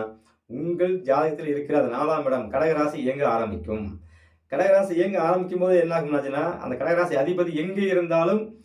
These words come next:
உங்களுக்கு வந்து வீடு நிலம் சம்பந்தப்பட்ட விஷயத்தை கொடுத்தே ஆக வேண்டும். இது விதி.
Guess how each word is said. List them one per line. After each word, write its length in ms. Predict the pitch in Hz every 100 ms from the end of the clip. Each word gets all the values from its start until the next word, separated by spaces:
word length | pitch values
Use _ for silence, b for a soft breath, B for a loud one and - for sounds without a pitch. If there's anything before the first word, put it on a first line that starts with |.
| B _ 147
உங்களுக்கு 300 | 165 160 156
வந்து 160 | 170
வீடு 240 | 147 151 175
நிலம் 220 | 165 165
சம்பந்தப்பட்ட 460 | 147 147 147 147 135
விஷயத்தை 240 | 131 147
கொடுத்தே 360 | 165 143 147 151
ஆக 180 | 127 131
வேண்டும். 360 | 117 107 101 95 - _ _ _ _ _ _ _ _ _
இது 140 | 117 147
விதி. 240 | - 147